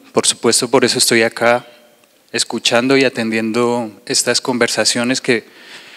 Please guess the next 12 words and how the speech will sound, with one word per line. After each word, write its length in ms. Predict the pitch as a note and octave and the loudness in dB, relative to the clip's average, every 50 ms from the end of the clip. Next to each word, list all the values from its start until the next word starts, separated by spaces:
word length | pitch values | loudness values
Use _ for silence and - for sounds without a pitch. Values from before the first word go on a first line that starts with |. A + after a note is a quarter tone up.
| - - - - | -20 -20 -10 -6
nos 160 | B2 A#2+ A2+ | -6 -4 0
llenan 360 | A2+ C3 B2+ C3+ C#3 C#3 C#3+ | 2 4 4 6 4 4 4
siempre 400 | - - D#3 C#3+ C3+ - - D3 | 4 4 4 4 6 6 6 8
de, 540 | C#3+ C#3+ C#3 C3+ C3 B2+ B2 A#2+ A#2+ A#2 A2+ | 8 8 8 6 6 6 6 4 4 2 2
em, 380 | A2+ A2 G#2+ G#2+ G2+ G2+ F#2+ - - | 0 -2 -4 -6 -10 -12 -16 -6 -2
alternativas 960 | - C3+ - - C3+ B2 B2 B2 A#2 - - - C#3+ D3 D#3+ E3+ E3 - - | -2 -2 0 0 0 0 2 0 -2 -2 0 2 6 6 8 6 6 4 2
y 240 | D3+ C3 B2+ A#2+ A2+ | 2 2 2 2 0
caminos 640 | - - B2 A#2+ C#3 E3+ F3 C#3 F#2+ - - - - - _ _ _ | 2 2 2 4 4 4 4 2 0 -2 -4 -6 -10 -16 _ _ _
para 640 | - A2+ A2+ A2 A2 G#2+ G#2 G#2 - - - _ _ _ _ _ _ | 2 2 4 4 2 2 0 -2 -8 -14 -20 _ _ _ _ _ _
mejorar 300 | A2+ G2+ A2 A2+ A#2 A#2 | -10 -6 -2 0 0 0
nuestras 340 | A#2 A#2+ A#2+ - B2 A#2+ A#2+ | 0 0 0 2 0 2 4
vidas. 340 | B2+ C3+ A#2+ A2 G2+ - | 4 4 4 4 0 -2